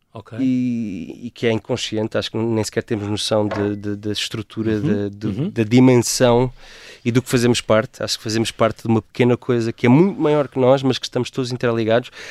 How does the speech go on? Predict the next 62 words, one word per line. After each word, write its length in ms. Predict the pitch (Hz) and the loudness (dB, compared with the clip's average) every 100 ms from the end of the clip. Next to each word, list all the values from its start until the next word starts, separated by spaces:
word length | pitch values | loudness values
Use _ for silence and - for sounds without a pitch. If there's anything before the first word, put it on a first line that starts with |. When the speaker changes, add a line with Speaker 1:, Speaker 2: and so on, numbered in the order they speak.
| - | 0
Speaker 2:
Mas 140 | 135 139 | 2 4
a 40 | |
nível 220 | 151 147 | 4 4
de 200 | 131 135 | 2 0
religião, 500 | 127 123 120 123 135 | -2 -2 -2 4 4
não. 240 | 139 110 95 | 4 2 0
Acho, 300 | 120 113 - | -2 -2 -2
é 80 | 120 | -6
que, 160 | - 135 | -6 -8
eh, 300 | 117 110 110 | -6 -6 -10
sou, 500 | - 120 113 113 113 | -12 -8 -6 -6 -6
a 80 | 113 _ | -8 _
espiritualidade, 680 | - - 127 - 120 113 107 | -12 -6 -6 -4 -2 0 -2
sem 140 | - 117 | -6 -8
sombra 260 | - 113 | -2 -2
de 60 | 95 | -2
dúvida. 340 | 98 98 107 - - | -4 -6 -8 -10 -12
Speaker 1:
Uhum. 160 | 107 123 | -6 0
Speaker 2:
Acho 160 | 120 - | 0 2
que 60 | |
lá 60 | - | 0
está, 200 | - 110 - _ | 2 2 0 _
arte 280 | 123 120 - | -2 -2 -4
e 20 | |
espiritualidade 800 | 113 - 113 - 113 104 104 101 92 _ _ _ _ _ _ | -10 -10 -14 -8 -6 -4 -2 -4 -8 _ _ _ _ _ _
estão 280 | 107 104 | 0 2
ligadas 500 | 104 98 98 101 98 | 2 2 2 0 0
e 60 | 107 | -2
é 20 | |
que 80 | 101 | -2
nos 140 | 104 | -4
torna 320 | - 104 101 104 | -2 -2 -2 -4
também 200 | - 104 | -2 0
humanos, 440 | 98 92 98 127 - - - - - - | 0 -2 -4 -6 -10 -20 -20 -20 -16 -2
mas 260 | 117 117 107 | 2 2 0
religião, 840 | 113 127 104 117 120 127 123 123 | 0 0 2 4 6 6 6 4
não, 220 | 117 110 | 4 4
tenho 160 | 98 113 | 2 0
um 40 | |
bocado 220 | 107 113 110 | 0 0 0
de 60 | |
alergia 580 | 104 95 107 107 101 104 | -2 -4 -2 -2 -4 -6
a 40 | 120 | -6
essa 280 | 107 - 101 | -6 -6 -4
palavra, 360 | 107 95 95 | -4 -4 -4
Speaker 1:
Por 60 | 95 | -4
Speaker 2:
para 60 | 160 | -2
Speaker 1:
causa 120 | 147 | 0
Speaker 2:
ser 40 | |
Speaker 1:
das 80 | 151 | 2
Speaker 2:
honesto. 100 | 135 | 4
Speaker 1:
guerras 360 | 147 147 135 127 | 4 4 0 -2
e 40 | |
das 120 | 127 | -4
Speaker 2:
Por 40 | - | 0
Speaker 1:
coisas 140 | 143 | 2
Speaker 2:
causa 160 | 160 160 | 4 4
Speaker 1:
que 60 | |
provocou, 320 | 143 139 135 180 | 2 4 2 2
Speaker 2:
de, 60 | |
sim, 280 | 135 160 127 | 2 4 4
de, 100 | 113 | 2